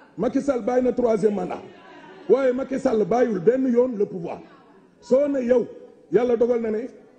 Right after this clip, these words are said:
bàyyi nga. Mais yaa xëytuma laa organiser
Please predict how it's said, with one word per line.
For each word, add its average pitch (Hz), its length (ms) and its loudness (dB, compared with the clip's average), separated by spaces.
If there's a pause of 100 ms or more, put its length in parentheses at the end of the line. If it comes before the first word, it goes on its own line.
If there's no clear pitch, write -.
bàyyi 170 320 -2
nga. 160 120 -4 (720)
Mais 220 180 2
yaa 226 160 0
xëytuma 240 360 -2
laa 147 280 -4
organiser 254 540 2